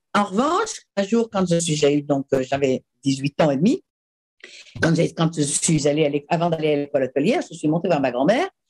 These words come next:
en disant que j'allais partir, j'allais faire quand même quelque chose qui ressemblait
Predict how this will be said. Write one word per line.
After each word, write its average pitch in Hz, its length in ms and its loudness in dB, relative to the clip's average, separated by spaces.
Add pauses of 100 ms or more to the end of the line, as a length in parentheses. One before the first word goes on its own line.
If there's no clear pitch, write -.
(220)
en 170 100 0
disant 165 420 -2
que 180 60 -2
j'allais 151 260 0
partir, 190 440 -4
j'allais 147 240 0
faire 208 300 0
quand 147 100 0
même 196 220 2
quelque 147 280 -4
chose 208 340 -2
qui 143 60 -4
ressemblait 143 640 0